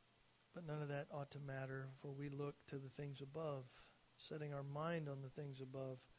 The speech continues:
that we might continue to treat one another in the way Christ has treated us,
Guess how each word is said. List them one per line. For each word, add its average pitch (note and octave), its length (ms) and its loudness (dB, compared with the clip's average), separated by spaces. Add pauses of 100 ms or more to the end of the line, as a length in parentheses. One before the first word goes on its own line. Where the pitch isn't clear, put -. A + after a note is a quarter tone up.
(760)
that - 100 -6
we D3+ 160 2
might D3 360 2
continue D#3 420 2
to D3 120 4
treat E3+ 280 2
one D3+ 160 2
another E3 460 6
in D3 120 4
the C#3+ 80 0
way D3+ 200 6
Christ D#3 440 4
has C#3+ 140 0
treated D3+ 380 2
us, F3 420 4